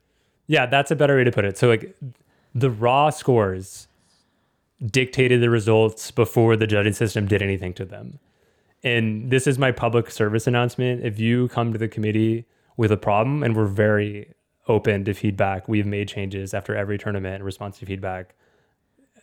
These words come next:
The judging committee really cares about people's feedback, but do try to make sure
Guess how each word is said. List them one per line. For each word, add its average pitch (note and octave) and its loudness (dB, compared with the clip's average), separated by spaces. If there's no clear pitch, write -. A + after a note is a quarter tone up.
The A2+ 0
judging G#2 0
committee G2+ 0
really G2 0
cares F#2 -8
about G2 -8
people's G#2 -6
feedback, G#2+ -2
but G#2+ 0
do F#3 2
try D3 2
to C#3 2
make B2 0
sure G#2 0